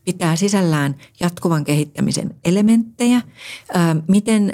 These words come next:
se malli osallistaa henkilökuntaa, niin se on niin kuin – se syy, miksi sitten jollakin mallilla mennään. Nyt Suomessa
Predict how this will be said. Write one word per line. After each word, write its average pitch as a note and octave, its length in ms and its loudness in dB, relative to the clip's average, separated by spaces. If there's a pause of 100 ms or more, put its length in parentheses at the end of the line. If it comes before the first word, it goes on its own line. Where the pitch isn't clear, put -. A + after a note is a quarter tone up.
se E3 140 0
malli E3+ 480 2
osallistaa D#3 640 -2
henkilökuntaa, F#3 880 0 (480)
niin E3+ 280 0 (800)
se A#3 200 4
on F#3 240 4
niin C#3+ 200 0
kuin – C#3 380 0 (520)
se - 380 0 (300)
syy, D3 300 2
miksi C#3 300 -2
sitten C#3 380 -2
jollakin C#3+ 480 0
mallilla C3 400 0
mennään. C#3 440 0 (400)
Nyt F3+ 180 0
Suomessa G3 600 2